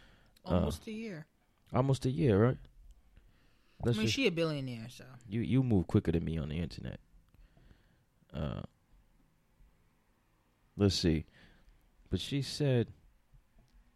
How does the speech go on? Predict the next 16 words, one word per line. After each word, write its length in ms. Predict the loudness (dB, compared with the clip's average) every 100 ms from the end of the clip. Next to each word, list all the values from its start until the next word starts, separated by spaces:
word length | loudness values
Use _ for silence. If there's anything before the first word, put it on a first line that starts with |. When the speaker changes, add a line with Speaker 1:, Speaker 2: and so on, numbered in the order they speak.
| _ _ _ -8
Speaker 1:
let's 160 | -6 -2
see 120 | -2
real 220 | 0 -2
quick 280 | -2 -4 -2
here, 220 | -4 -6 -8 -20 _
right? 320 | 0 2 2 0 _ _ _ _ _ -20 -20 -20 _ _ _ _ _ -20 _ -20 _ -20 _ _ _ _ _ _ _ _ _ _ _ _ _ _ _ _
She 220 | -6 -4
said 400 | -2 2 4 4 4
that 260 | 2 0 -8 _ -20 _ _ _ _ _ _ _ _ _ _ _ _ _ _ _ _ _ _ -20 -16
she 380 | -14 -6 -4 -4
stayed 640 | -6 0 4 6 4 2 -2
in 440 | 0 2 2 -2 -12 _ _ _ _ _ _ _ _ _ _
Speaker 2:
Three 140 | -10 -8
hundred 240 | -8 -8
twenty-two 400 | -12 -12 -12 -14
days. 480 | -14 -14 -16 -20 -20